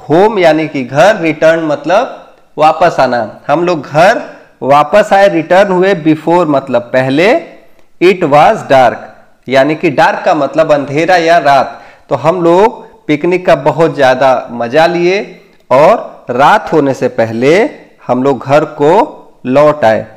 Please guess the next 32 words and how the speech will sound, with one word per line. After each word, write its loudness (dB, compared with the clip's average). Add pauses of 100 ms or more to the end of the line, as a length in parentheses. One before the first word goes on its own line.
(220)
और 0
अंत 0
में -2
लिखा 0
हुआ 2
है, 0 (500)
"Family 2 (180)
is -4
where 2 (120)
life 0
begins 0
and 0
love 2
never 0 (520)
ends।" -2 (360)
इसका -2
मतलब 0
हुआ 0
बच्चों -2 (380)
कि -4
family 0
वह 2
स्थान -2
होती -4
है, 0
परिवार 0
वह 0
स्थान -2
होता -4
है 0 (480)
जहां 0
पर 2